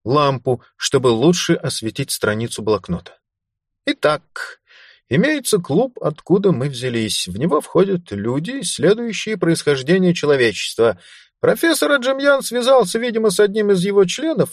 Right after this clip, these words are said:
и попросил его о помощи. Это был, без сомнения, роковой шаг. Вместо того, чтобы помочь, его убили». Девушка кивнула в знак согласия, после чего принялась искать какое-нибудь приспособление.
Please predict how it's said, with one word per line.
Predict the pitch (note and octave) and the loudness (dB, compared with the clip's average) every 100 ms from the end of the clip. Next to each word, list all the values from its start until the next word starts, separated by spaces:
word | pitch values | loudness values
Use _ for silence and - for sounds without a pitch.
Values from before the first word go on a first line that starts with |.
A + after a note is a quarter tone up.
| - | -4
и | - | -4
попросил | E4+ - F4+ - F#4 F4+ | -4 -2 -4 -2 -2 0
его | E4+ F4 | 0 -2
о | D#4+ | -2
помощи. | C#3 A2 F#2 - - - _ _ - | 0 -2 -2 -10 -12 -16 _ _ -4
Это | - G#3 | 0 0
был, | A#3+ G#3+ | 2 0
без | G#3 G3+ - | 4 2 2
сомнения, | G#3+ A3 F3+ F3 F3+ F3+ | -2 2 4 6 6 6
роковой | E3+ E3+ F3 E3+ C3+ B2+ A#2+ | 6 2 4 2 4 2 2
шаг. | - A#2+ G#2 - - _ - - _ | 0 2 2 -2 -20 _ -20 -20 _
Вместо | F#2+ B2+ G#3+ F3+ F3+ | -8 0 0 2 0
того, | F3 F3+ E3 | 4 4 2
чтобы | - C#3+ C3+ | 0 0 2
помочь, | D3+ A#3 E4+ - - - _ - | 2 2 -2 -6 -12 -14 _ -8
его | G#3 B2 E3 | -4 2 2
убили». | G#3+ G#3+ D4+ A#3+ - _ _ _ _ _ _ _ _ _ | 2 0 -2 -2 -8 _ _ _ _ _ _ _ _ _
Девушка | - C#3+ C3 A#2 - | -2 0 0 -4 -8
кивнула | A#2 A#2+ B2 A#2 A2+ A2 | -10 -8 -6 -6 -4 -6
в | G#2+ | -6
знак | G#2 G#2+ - | -6 -6 -4
согласия, | G#2 F#2 F2 F2 G2+ F2+ - - - | -6 -4 -4 -4 -6 -8 -12 -20 -10
после | - A#2 A#2+ | -6 -4 -4
чего | - C#3 | -4 -4
принялась | A#2 G#2+ A2+ A2 A2 | -2 -2 -2 -2 -4
искать | - A#2 - | -4 -4 -2
какое-нибудь | A2 A#2 A2 G#2+ A#2+ - | -6 -4 -4 -4 -8 -8
приспособление. | A2 - F#2+ - - F3 E3+ - | -8 -6 -4 -2 -2 -2 -6 -14